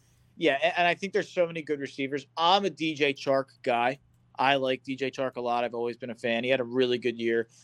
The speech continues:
a couple of years ago statistically. Uh, let me pull that up so, uh, I can give that accurately, 'cause it gets slept on how good of a year he had in such a messy environment. Yeah, he had seventy-three catches for a thousand and eight yards for eight touchdowns in twenty nineteen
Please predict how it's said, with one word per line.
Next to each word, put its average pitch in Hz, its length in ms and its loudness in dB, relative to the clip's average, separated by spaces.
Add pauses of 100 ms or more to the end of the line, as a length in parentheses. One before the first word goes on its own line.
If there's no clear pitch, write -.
(160)
a - 80 -6
couple 127 240 0
of 117 60 -2
years 113 240 -2
ago 117 180 2
statistically. 117 880 -2 (340)
Uh, 110 160 -2
let 113 140 0
me 110 160 -2
pull 110 200 2
that 107 280 0
up 107 260 2
so, 104 440 2
uh, 110 200 2
I 107 120 0
can 107 160 -8
give 101 240 0
that 101 260 0 (140)
accurately, 131 720 2
'cause 110 320 -4 (320)
it 117 100 -2
gets 120 220 0
slept - 440 -2
on 127 220 4
how 117 160 -2
good 113 240 0
of 110 80 -2
a 113 60 -2
year 107 280 -2
he 120 200 -4
had 113 280 0
in 110 140 -4
such 113 240 -2
a 104 140 -2 (160)
messy 120 560 0
environment. 113 480 0 (260)
Yeah, 147 120 6
he 143 60 8
had 175 140 4
seventy-three 160 540 -2
catches 135 360 -4
for - 140 -6
a 113 60 0
thousand 117 380 0
and 113 100 -6
eight 107 100 -4
yards 110 300 -4
for 117 160 -10
eight 110 180 -8
touchdowns 120 540 -2
in 123 80 -8
twenty 131 320 -2
nineteen 127 720 -6